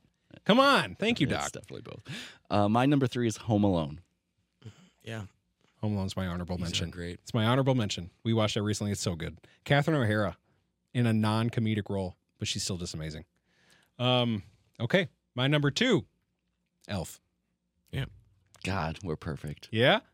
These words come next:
Speaker 2: My number two, Elf.
Speaker 1: All right.
Speaker 3: So all of us have Christmas
Speaker 1: Let's go.
Speaker 3: Story as
Speaker 1: That's
Speaker 3: number
Speaker 1: my
Speaker 3: one,
Speaker 1: number
Speaker 3: right?
Speaker 1: one. Christmas Story is clear,
Speaker 3: Christmas
Speaker 1: is
Speaker 3: Story,
Speaker 1: my
Speaker 3: 'cause that's
Speaker 1: clear
Speaker 3: what
Speaker 1: number
Speaker 3: we watch
Speaker 1: one.
Speaker 3: Christmas Day. Is
Speaker 1: Oh,
Speaker 3: that
Speaker 1: it's
Speaker 3: it?
Speaker 1: not for Doc.
Speaker 3: Oh,
Speaker 1: Ah!
Speaker 3: that's my number one.
Speaker 1: Yes, always.
Speaker 3: Christmas Story.
Speaker 1: Yep.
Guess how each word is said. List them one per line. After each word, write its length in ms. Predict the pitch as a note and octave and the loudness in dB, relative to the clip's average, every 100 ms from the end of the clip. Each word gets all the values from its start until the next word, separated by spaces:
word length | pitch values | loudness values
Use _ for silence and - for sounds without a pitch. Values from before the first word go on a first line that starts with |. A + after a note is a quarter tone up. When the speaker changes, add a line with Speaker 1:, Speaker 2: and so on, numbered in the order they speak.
| _ _ | _ _
Speaker 2:
My 140 | F2+ | 0
number 200 | F2+ F2 | 2 0
two, 300 | E2+ F#2+ D2 - | -2 -4 -4 -4
Elf. 320 | E2 D2+ - - | -4 -4 -10 -2
Speaker 1:
All 220 | D3 F#3 | 2 4
right. 380 | E3 A3 G#3+ - | 6 6 4 2
Speaker 3:
So 160 | D3 | 0
all 240 | A#2+ C3+ E3 | 2 2 2
of 60 | |
us 160 | D3+ D3 | 0 0
have 180 | C3+ - | -2 -2
Christmas 300 | C#3 C3+ F#3 | 2 4 4
Speaker 1:
Let's 160 | - | 4
go. 120 | D3+ | 4
Speaker 3:
Story 400 | D3 B2+ G#2+ E2+ - | 6 4 2 -2 -6
as 100 | - B2 | -2 4
Speaker 1:
That's 160 | D3 | 4
Speaker 3:
number 40 | - | 8
Speaker 1:
my 40 | F#3+ | 8
Speaker 3:
one, 20 | |
Speaker 1:
number 200 | G3 G3 | 8 6
Speaker 3:
right? 100 | F#3 | 6
Speaker 1:
one. 180 | C3+ B2 | 4 2
Christmas 300 | E3+ G3 F3+ | 2 2 4
Story 240 | F#3 E3+ | 6 4
is 80 | D#3 | 4
clear, 160 | - D#3 | 4 6
Speaker 3:
Christmas 200 | D#3+ D3+ | 8 8
Speaker 1:
is 40 | |
Speaker 3:
Story, 100 | D#3 C3 | 6 6
Speaker 1:
my 60 | |
Speaker 3:
'cause 80 | C#3 | 6
that's 100 | D3+ | 6
Speaker 1:
clear 120 | D#3 | 6
Speaker 3:
what 60 | D#3+ | 8
Speaker 1:
number 180 | - - | 8 8
Speaker 3:
we 40 | |
watch 140 | F3 - | 8 6
Speaker 1:
one. 100 | G2+ | 4
Speaker 3:
Christmas 360 | E3+ D3+ E3 | 2 2 0
Day. 260 | - B2+ E2 _ _ | 2 2 0 _ _
Is 80 | B2+ | 6
Speaker 1:
Oh, 20 | |
Speaker 3:
that 140 | A3 | 8
Speaker 1:
it's 80 | B3 | 8
Speaker 3:
it? 40 | B3 | 6
Speaker 1:
not 180 | B3+ | 4
for 100 | C4+ B3 | 4 4
Doc. 300 | D#4 F#4 - _ _ | 6 6 2 _ _
Speaker 3:
Oh, 60 | - | 6
Speaker 1:
Ah! 340 | G#4 A4 A4 G#4+ | 8 8 8 8
Speaker 3:
that's 220 | F#3+ E3 | 6 4
my 200 | D#3 C#3 | 2 2
number 220 | A#2+ G2 | 0 -4
one. 200 | E2 E2 | -6 2
Speaker 1:
Yes, 240 | E3 E3+ - | 4 4 6
always. 220 | D#3+ B2+ | 6 6
Speaker 3:
Christmas 180 | D3 - | 2 0
Story. 220 | C3 A2+ | 4 4
Speaker 1:
Yep. 160 | E3 | 4